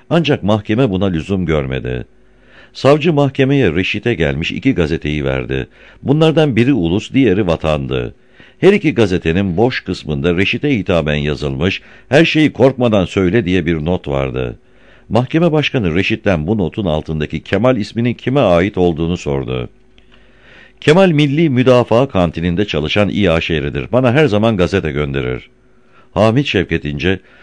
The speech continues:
"Hakikati söyle, korkma." demesinin manası ne? Başkan,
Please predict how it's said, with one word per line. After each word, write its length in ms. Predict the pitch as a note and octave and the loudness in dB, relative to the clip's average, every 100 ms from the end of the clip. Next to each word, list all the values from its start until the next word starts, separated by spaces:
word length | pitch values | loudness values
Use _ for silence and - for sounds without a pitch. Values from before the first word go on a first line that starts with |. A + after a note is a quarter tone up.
| - | -8
"Hakikati 480 | - G#2+ D3+ D#3 E3+ | 0 2 4 2 0
söyle, 320 | - D#3 C#3+ | 2 2 4
korkma." 480 | F#2+ B2+ C#3+ A2 E2+ | 2 2 2 2 2
demesinin 400 | G2+ G2+ G#2+ C3+ | 2 0 0 0
manası 520 | A#2 E2 D#2+ D#2 D#2 | 2 2 0 -2 -4
ne? 200 | C#2+ F2+ - _ _ - _ | -4 -4 -8 _ _ -20 _
Başkan, 480 | - F2 - F#2+ G#2 | -2 -2 0 0 -2